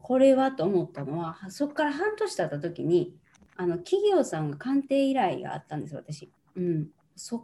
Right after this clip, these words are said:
からだから、企業さんに鑑定いただいてからは、本当にその、まあ、言ったら企業さん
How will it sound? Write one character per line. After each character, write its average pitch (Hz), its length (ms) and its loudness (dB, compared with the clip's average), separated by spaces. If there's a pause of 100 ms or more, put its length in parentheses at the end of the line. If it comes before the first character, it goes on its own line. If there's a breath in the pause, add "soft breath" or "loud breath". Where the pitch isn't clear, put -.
か 339 120 -2
ら 240 140 2
だ 240 140 0
か 180 140 -6
ら、 180 220 0
企 311 300 -2
業 339 200 4
さ 330 440 0
ん 320 220 4
に 330 320 2 (100)
鑑 294 240 0
定 294 120 2
い 262 80 0
た 294 120 0
だ 294 120 2
い 294 100 0
て 285 80 -2
か 202 160 -2
ら 156 120 0
は、 170 420 0
本 285 200 4
当 285 140 2
に 294 160 6
そ 208 140 -2
の、 156 340 -2 (340)
ま 185 120 0
あ、 - 20 2
言 190 120 2
っ - 20 -10
た 160 140 -2
ら 160 80 0
企 185 220 -8
業 180 120 0
さ 175 180 -4
ん 175 160 2